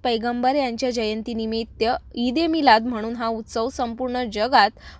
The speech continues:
मोठ्या उत्साहात मुस्लिम बांधव साजरा करीत असतात. इस्लाम धर्मात ईद ए मिलाद हा उत्सव सर्वात महत्त्वाचा आणि मोठा उत्सव समजला जातो.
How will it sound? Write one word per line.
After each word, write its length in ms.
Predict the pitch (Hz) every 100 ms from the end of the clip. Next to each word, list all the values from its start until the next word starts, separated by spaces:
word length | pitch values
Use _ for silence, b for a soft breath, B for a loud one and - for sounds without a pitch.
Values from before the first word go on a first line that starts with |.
| B
मोठ्या 260 | 277 294 403
उत्साहात 840 | 320 - - 330 208 180 - -
मुस्लिम 420 | 262 269 311 349
बांधव 380 | 330 233 220 220
साजरा 420 | 262 254 233 285
करीत 300 | 302 208 196
असतात. 300 | 208 - 226 - - b b b b b
इस्लाम 460 | 294 302 330 359 381
धर्मात 340 | 359 311 320 -
ईद 220 | 269 285
ए 80 | 339
मिलाद 400 | 320 311 285 330
हा 100 | 294
उत्सव 420 | 294 269 - 254
सर्वात 500 | 285 240 226 240 247
महत्त्वाचा 680 | 240 226 233 262 359 339 269
आणि 180 | 214 226
मोठा 380 | 247 233 240 330
उत्सव 400 | 330 - - 196
समजला 520 | - 277 269 202 208
जातो. 380 | 202 214 233 196